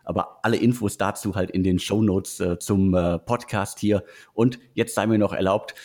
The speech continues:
zudem findet am siebenundzwanzigsten, achtundzwanzigsten Oktober wieder der Ruhr-Summit statt. Das ist quasi das große Event im Ruhrgebiet und das findet in diesem Jahr auch nicht offline statt, sondern nicht nur offline statt, sondern vor allen Dingen auch online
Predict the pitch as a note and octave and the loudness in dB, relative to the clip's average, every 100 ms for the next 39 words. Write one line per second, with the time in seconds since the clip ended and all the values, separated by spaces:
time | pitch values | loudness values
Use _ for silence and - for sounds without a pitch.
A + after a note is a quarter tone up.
0 | - - F#2 C3+ C3 C3 B2+ A#2 F#2+ F#2+ | -8 -2 2 2 2 2 2 2 -2 0
1 | A#2 D#3 - A#2 A2 G#2+ - - - - | 2 0 0 -2 -2 -6 -6 -6 -6 -6
2 | A2 G#2 G#2 - - - - A2+ G#2+ G2+ | -4 -2 -4 -8 -12 -10 -4 0 0 0
3 | F#2 F#2 G#2 B2+ C3 E2+ E2 D2+ - B1+ | 0 0 2 0 0 -2 -2 -2 -6 -8
4 | - _ - - F2 E2+ E2+ F2 E2+ F2 | -10 _ -12 -8 -6 -4 -4 -2 -2 -4
5 | - _ - G2 A#2 A#2+ - F#2 E2 E2+ | -6 _ -2 0 0 0 -2 -2 0 -2
6 | - F2+ D#2+ G#2+ G2+ F2+ F#2+ - - - | -2 -2 0 0 -2 0 -2 -2 -16 -12
7 | - F2+ - F#2+ G2 - F2+ G2 G2+ F#2 | -4 -4 -4 -4 -2 0 0 0 0 2
8 | F2+ F#2+ A#2+ - - - A#2 C3 - - | 2 2 0 -4 -20 -4 2 2 2 -4
9 | C3 - A2+ A2+ - A2+ - F2+ F2 F#2 | -4 -2 0 0 0 -4 -2 0 2 0
10 | - B2+ C#3+ D3 B2 - A2 G#2+ G#2 G2+ | 0 0 2 2 0 0 -2 -2 -4 -4
11 | - G2+ F#2+ - - G2+ A2+ G2+ G2+ G#2+ | 0 2 0 -2 -2 2 4 4 4 2
12 | A2 - F2+ - - C3+ A#2 A2+ | 2 0 0 0 0 2 2 2